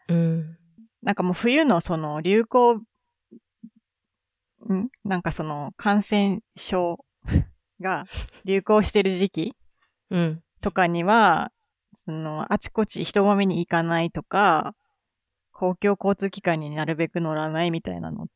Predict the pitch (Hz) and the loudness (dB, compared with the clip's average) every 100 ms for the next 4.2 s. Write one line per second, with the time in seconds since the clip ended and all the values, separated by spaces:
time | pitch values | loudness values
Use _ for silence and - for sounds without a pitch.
0 | - 165 139 147 160 165 190 _ _ _ | -6 -4 -4 -8 -10 -12 -14 _ _ _
1 | _ _ _ _ - 180 165 175 233 180 | _ _ _ _ -4 -4 0 0 2 2
2 | 151 151 151 170 - - _ - 170 147 | 0 -6 -6 -4 -6 -6 _ -10 -8 -8
3 | - _ _ _ _ _ - - - 208 | -12 _ _ _ _ _ -14 -12 0 4
4 | 214 214 | 6 4